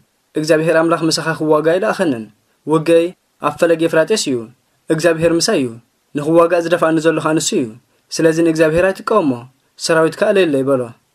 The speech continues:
ኢዮስያስ ግና ንድሕሪት ኣይተመልሰን፣ ሰራዊቱ ኣይልገሰን። ነቲ እግዚኣብሔር ብነቢ ኤርምያስ ዝተዛረቦ ስለ ዘየቕለበሉ ክዋጋእ መደበ። ኢዮስያስ ክዋጋእ ናብ ጎልጎል መጊዶን ከደ። ኣዘዝቲ ሰራዊት ግብፂ ድማ ተዋግዎ። ንጉስ ኢዮስያስ ንዓሰክሩ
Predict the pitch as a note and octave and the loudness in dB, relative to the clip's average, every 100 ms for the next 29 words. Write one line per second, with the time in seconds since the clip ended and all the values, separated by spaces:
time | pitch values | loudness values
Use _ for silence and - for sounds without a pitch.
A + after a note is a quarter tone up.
0 | - D#3+ D#3+ E3+ D#3+ E3 D#3+ D#3 D#3+ E3 | -2 0 2 0 0 0 2 0 0 0
1 | D#3 D3+ D#3+ D3 E3+ F#3 - _ - E3 | 0 0 0 0 -2 -4 -12 _ -2 0
2 | D#3 D3 E3+ G#3 F#3+ D3+ A#2+ A2+ _ _ | 2 2 0 0 -2 -2 -6 -10 _ _
3 | - C#3+ E3+ D#3+ E3+ D#3 D#3+ D#3+ E3 E3 | -8 -2 -2 2 0 2 0 0 0 0
4 | E3+ E3 D#3+ - D#3+ D#3+ D#3+ F3+ F3 D#3+ | 0 0 -2 -4 0 0 0 0 0 0
5 | D#3 D#3+ D#3+ D#3+ F3 G#3+ _ _ _ - | 2 2 0 0 -2 -4 _ _ _ -2
6 | D#3+ D#3+ D#3+ G3+ G#3+ F3 B2+ A#2 B2 _ | 2 4 2 0 0 0 -2 -6 -12 _
7 | _ _ D#3 D#3+ D#3+ E3+ - E3 D#3+ E3 | _ _ 0 0 2 0 2 2 2 2
8 | E3 D#3 D#3 D#3 D#3 D3 D#3 G3+ G#3 D3 | 0 0 0 2 2 0 0 0 0 -2
9 | A#2 A#2+ _ _ _ D3+ D3+ D#3 D#3 - | -4 -14 _ _ _ -6 -4 -4 -6 -4
10 | D#3 D3+ C#3+ D3 D#3+ D3 D3 E3 G3 E3+ | 0 0 -2 -4 -4 -2 -2 0 0 0
11 | C3 A2 B2+ _ _ _ _ _ _ _ | -4 -6 -12 _ _ _ _ _ _ _
12 | _ _ _ C#3 D3+ D#3+ F3 E3 F3 E3+ | _ _ _ -4 -2 -2 -2 -2 0 -2
13 | E3 D#3 E3 E3 | -2 0 -2 0